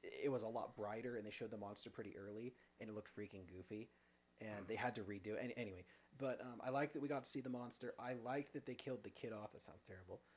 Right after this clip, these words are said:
but it threw me for a loop, and I love all the little things on how the family, like, prepared. I thought it was cool that they put the sand down.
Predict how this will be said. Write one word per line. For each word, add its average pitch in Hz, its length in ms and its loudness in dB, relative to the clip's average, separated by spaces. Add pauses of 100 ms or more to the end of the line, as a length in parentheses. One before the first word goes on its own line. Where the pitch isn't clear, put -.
(240)
but 110 260 0 (240)
it - 200 -2
threw 143 260 6
me 139 120 4
for 123 220 -2
a 117 60 0
loop, 120 360 -4
and 131 100 0
I 131 80 2
love 165 260 6
all 151 120 4
the 135 100 2
little 113 380 2 (120)
things 98 480 -6
on 110 160 -4 (140)
how 104 440 -2 (340)
the 120 100 4
family, 113 480 -2
like, 101 220 -6
prepared. 104 600 -4 (340)
I - 40 -8
thought 117 160 4
it 110 60 4
was 110 140 -6
cool 117 220 -4
that 107 100 -6
they 104 80 -6
put - 180 -10
the 107 80 -6
sand 101 460 -8
down. 95 400 -6